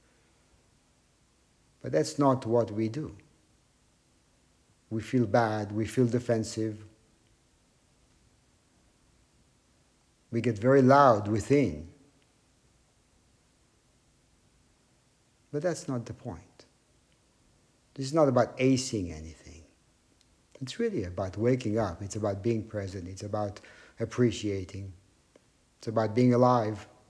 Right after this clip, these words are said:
It's about being, totally being. So there's no room for chastising.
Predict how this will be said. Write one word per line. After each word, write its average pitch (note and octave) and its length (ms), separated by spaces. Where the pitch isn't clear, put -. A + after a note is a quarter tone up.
It's B2+ 160
about A#2+ 320
being, F#2 440
totally A2+ 480
being. F2 400
So D#3 140
there's E3+ 260
no G3 100
room D#3+ 500
for A#2 140
chastising. - 840